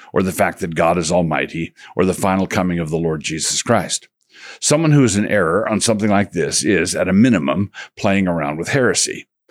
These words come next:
But we need to be careful here because the early ecumenical creeds aren't scripture, and it is possible for responsible Christians to think that Christ's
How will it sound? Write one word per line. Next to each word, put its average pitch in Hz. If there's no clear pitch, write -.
But 117
we 123
need 165
to 135
be 95
careful 98
here 82
because 98
the 101
early 139
ecumenical 101
creeds 90
aren't 104
scripture, -
and 110
it 110
is 147
possible 92
for 92
responsible 113
Christians 90
to 98
think 95
that -
Christ's -